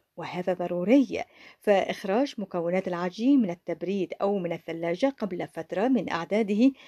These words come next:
يأتي بنتائج فعالة في صناعة المعجنات بنجاح. لذا أخرجي الدقيق، الزبدة، البيض، اللبن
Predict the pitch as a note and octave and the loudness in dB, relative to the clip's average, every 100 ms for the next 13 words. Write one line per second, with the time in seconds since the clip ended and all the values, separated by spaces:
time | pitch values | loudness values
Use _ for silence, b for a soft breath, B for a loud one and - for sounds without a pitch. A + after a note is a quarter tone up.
0 | B B C#4 E4 - C#4+ B3+ E3+ - G3 | B B 2 2 2 0 0 -4 -4 -2
1 | G3+ G#3+ G#3 F#3 E3+ D#3 E3+ F#3 G3 C#4+ | 0 0 0 -2 -8 -6 -2 0 2 2
2 | B B B - C#4 D4 C#4+ E4 B3 G3+ | B B B 2 2 4 2 0 -4 -4
3 | E3+ E3+ F3+ G3 F#3 F#3 F3+ - D#3 D3+ | -2 -4 -4 -4 -2 -2 -4 -8 -8 -6
4 | D#3 C4 G3+ - - _ _ - F#3 E3+ | 0 0 0 -8 -16 _ _ 0 2 4
5 | A#3 - - E4 - C#4 C4 C4 C4 B3+ | 2 0 -6 -6 0 2 4 2 0 0
6 | G#3+ G#3+ G3+ G#3 G#3 A3 - - b b | 2 2 0 0 0 0 -6 -14 b b
7 | - F#3+ F#3 E3 F3 G#3 B3 C4+ G#3 F#3 | -6 -4 -2 -4 0 2 2 0 -4 -6
8 | E3+ E3+ F#3+ A3 C4 - G#3+ F#3 E3 F#3+ | -4 -4 0 0 -2 -2 -2 -2 0 2
9 | G#3+ | 4